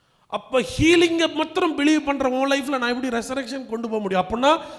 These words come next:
ரெசரக்ட் பண்ற அளவுக்கு நீ எக்ஸ்பெக்ட் பண்ணணும். அதனால நான் உங்ககிட்ட பேசுறேன்னு பேசிட்டு இருக்கிறார் இயேசு. இன்னைக்கு நம்ம லைஃப்ல God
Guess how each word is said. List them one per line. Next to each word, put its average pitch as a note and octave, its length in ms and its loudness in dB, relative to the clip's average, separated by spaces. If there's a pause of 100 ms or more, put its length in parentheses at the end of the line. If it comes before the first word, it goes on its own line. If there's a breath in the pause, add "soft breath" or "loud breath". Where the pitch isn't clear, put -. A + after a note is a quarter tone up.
(100)
ரெசரக்ட் A#3 460 0
பண்ற C4 240 0
அளவுக்கு D4 260 2
நீ D#4 220 2
எக்ஸ்பெக்ட் D4 340 -4
பண்ணணும். A3+ 280 -2
அதனால A3 300 2
நான் B3+ 120 2
உங்ககிட்ட G3+ 340 0
பேசுறேன்னு G#3+ 260 -6
பேசிட்டு F#3 180 -2
இருக்கிறார் D3 320 -6
இயேசு. B2+ 260 -10 (2000)
இன்னைக்கு D#3+ 280 -8
நம்ம E3 180 -4
லைஃப்ல D#3 440 -6 (520 soft breath)
God F3+ 260 -4